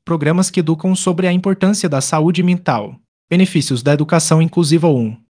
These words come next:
Ambientes acolhedores, promovem segurança emocional. Dois. Apoio psicológico, ajuda direta aos alunos.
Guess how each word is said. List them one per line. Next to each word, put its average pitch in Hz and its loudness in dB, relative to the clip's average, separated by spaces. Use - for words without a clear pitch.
Ambientes 156 -2
acolhedores, 156 -2
promovem 160 0
segurança 175 0
emocional. 170 -2
Dois. 147 0
Apoio 190 0
psicológico, 139 -4
ajuda 165 -2
direta 156 -2
aos 180 -4
alunos. 135 -6